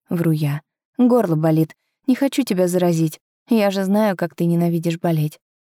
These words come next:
Мот презрительно морщит рот, но не форсирует. Хотя мог бы.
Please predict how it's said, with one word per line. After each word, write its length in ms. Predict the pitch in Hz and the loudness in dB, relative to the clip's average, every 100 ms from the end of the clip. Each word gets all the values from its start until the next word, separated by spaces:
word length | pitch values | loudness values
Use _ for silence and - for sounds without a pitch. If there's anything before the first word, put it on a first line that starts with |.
| _ _ _ _ _ | _ _ _ _ _
Мот 260 | 262 254 285 | 2 2 0
презрительно 600 | 190 190 208 226 202 185 | -2 0 2 0 0 0
морщит 440 | 180 180 - 175 | 2 0 -4 -4
рот, 160 | 254 277 | -2 0
но 140 | 220 247 | 2 4
не 120 | 233 | 2
форсирует. 720 | - 180 - 143 139 139 - | 0 -6 -4 -4 -2 -6 -10
Хотя 340 | - 339 359 392 | -8 -6 -2 0
мог 240 | 233 208 | 2 0
бы. 180 | 185 180 | -4 -6